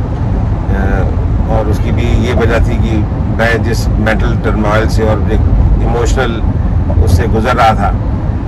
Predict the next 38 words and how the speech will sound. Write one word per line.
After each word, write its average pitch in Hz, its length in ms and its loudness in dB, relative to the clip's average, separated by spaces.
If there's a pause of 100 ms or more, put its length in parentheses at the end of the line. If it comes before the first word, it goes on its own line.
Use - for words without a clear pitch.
(140)
तो 110 220 0
उस - 120 -2
वक्त 110 180 -2
मुझे, 113 340 2
अ, - 560 0 (580)
ज़्यादा 113 340 0
कुछ 110 340 -2
वीडियो 110 400 0
बना 107 300 2
के 107 180 2
करना 104 320 0
और 107 140 0
शेयर 107 260 0
करना 104 300 0
वो 104 220 0
मेरे 107 240 0
लिए 107 120 0
उतना 107 260 0
पॉसिबल 107 360 0
नहीं 104 200 0
था। 95 200 0 (1000)
जो 113 100 0
आपने 110 360 0
वीडियोज़ 110 340 0
देखी 107 280 -2
हैं 113 180 -2
पुरानी, 110 320 0
उसमें 113 320 -2
बड़ी 117 140 -2
मुश्किल 113 340 -2
से 120 100 -2
मैंने 110 320 0 (560)
खाली 110 180 0
अपना 113 220 -2
वीओ 113 320 0
भेजा 107 260 0
है 110 120 2
अपने 110 220 -2